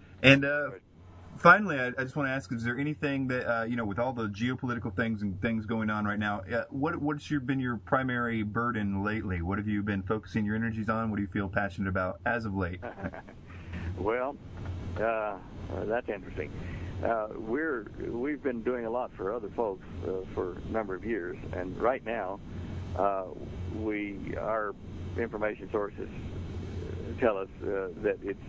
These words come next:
Speaker 2: so soon that the war is gonna start in the Middle East that we have to endure until the Messiah comes, and so we're trying to get our own preparedness up,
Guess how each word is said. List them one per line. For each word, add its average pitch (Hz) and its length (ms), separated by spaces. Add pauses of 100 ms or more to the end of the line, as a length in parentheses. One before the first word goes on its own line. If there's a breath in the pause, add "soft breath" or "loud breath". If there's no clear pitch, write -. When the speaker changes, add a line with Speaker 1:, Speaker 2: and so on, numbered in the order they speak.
Speaker 2:
so 120 340 (640)
soon 113 220
that 95 140
the 98 80
war 107 180
is 101 80
gonna 98 200
start 104 240
in 98 60
the 101 60
Middle 92 160
East 82 220 (640 loud breath)
that 104 220 (840)
we 117 180
have 131 240
to 113 80
endure 104 280
until 98 240
the 98 80
Messiah 95 300
comes, 90 380
and 92 140
so 98 120
we're 92 280 (140)
trying 107 220
to 95 60
get 98 160
our 95 100
own 107 180
preparedness 98 560
up, 92 160